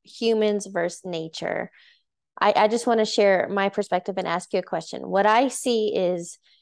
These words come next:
nature is not struggling. Nature doesn't have fear and lack and limitation and worries, right?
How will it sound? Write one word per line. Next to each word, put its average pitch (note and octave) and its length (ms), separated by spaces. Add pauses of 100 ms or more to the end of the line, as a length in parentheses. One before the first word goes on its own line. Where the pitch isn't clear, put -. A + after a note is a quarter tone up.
(180)
nature A3 380
is G#3+ 240
not F#3+ 240
struggling. - 800
Nature F#3+ 400
doesn't G3+ 300
have G3 300
fear F#3 680
and F3 240
lack F3+ 420
and F3+ 200
limitation F#3+ 720
and F3 280
worries, G3+ 800
right? F3 300